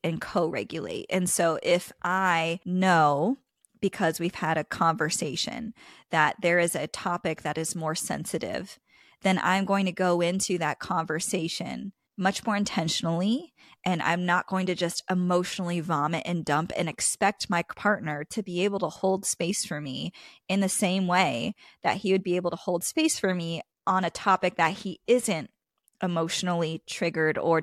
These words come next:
isn't as sensitive a topic. Does that make sense? Like, so all that to say, navigating my own grief while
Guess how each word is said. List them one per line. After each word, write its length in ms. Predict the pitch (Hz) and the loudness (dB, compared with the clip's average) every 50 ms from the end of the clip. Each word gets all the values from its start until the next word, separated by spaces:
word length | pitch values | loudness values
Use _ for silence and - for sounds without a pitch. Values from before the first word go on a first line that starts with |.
| - - | 0 0
isn't 340 | 196 196 185 - 202 185 - - | 0 0 0 -2 -4 -6 -4 -2
as 180 | 170 170 165 | -2 0 0
sensitive 580 | - - - 208 180 208 - 190 180 170 165 - - | 0 0 0 0 0 0 -2 -2 -2 -2 -2 -2 -6
a 60 | 175 | -8
topic. 500 | - - - 64 - - - - - _ | -6 -4 -4 -4 -4 -4 -8 -12 -12 _
Does 120 | - - | -6 -2
that 140 | 208 202 190 | 0 0 2
make 160 | 208 220 220 | 0 0 0
sense? 320 | - - 214 214 226 - - | 0 0 0 0 0 0 2
Like, 300 | 196 165 160 - - - - - - - - - - - _ _ - 170 | 2 2 2 0 -6 -16 -16 -14 -14 -14 -16 -18 -20 -20 _ _ -10 -6
so 220 | - - 175 - - | -2 -2 -2 0 0
all 160 | - 240 269 | 2 2 2
that 180 | 277 302 - - | 2 2 0 -2
to 100 | - 208 | -2 -4
say, 440 | - - 180 165 156 151 151 156 - - | -4 -2 0 0 0 0 -2 -4 -4 -2
navigating 920 | 196 185 190 185 202 226 233 240 233 - 175 170 170 165 156 160 170 - - | 0 2 4 4 4 4 4 4 2 2 2 0 2 0 -2 -4 -4 -8 -6
my 300 | - 185 175 180 190 190 | -4 0 0 2 4 4
own 220 | 185 185 185 185 | 4 4 2 2
grief 540 | 175 - 170 160 165 190 208 - - - - _ _ _ - - - - - - _ | 2 2 2 2 2 2 -2 -4 -8 -14 -18 _ _ _ -20 -20 -20 -20 -20 -20 _
while 720 | - 185 190 190 175 175 175 175 165 165 165 170 170 - | -2 2 4 6 6 6 6 6 6 6 4 2 0 -4